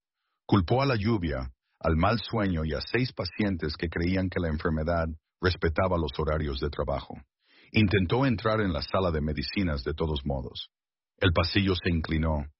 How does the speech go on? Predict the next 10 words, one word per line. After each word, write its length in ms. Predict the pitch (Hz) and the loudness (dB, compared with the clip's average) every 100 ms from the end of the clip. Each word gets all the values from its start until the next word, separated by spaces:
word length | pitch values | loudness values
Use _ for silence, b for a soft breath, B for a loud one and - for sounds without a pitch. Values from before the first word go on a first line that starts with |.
| _ _ _ | _ _ _
Verich 500 | 76 98 95 90 82 | 2 4 4 2 0
la 160 | 87 80 | 0 0
atrapó 540 | 78 80 76 90 85 | 0 -2 0 0 0
antes 340 | 87 107 113 104 | 0 0 0 -2
de 140 | 95 | -2
que 140 | 85 85 | -2 -2
lo 120 | 80 | 0
hiciera 320 | 76 90 80 | -2 -2 -2
el 100 | 67 | -2
suelo. 460 | 67 82 71 62 | -6 -4 -6 -6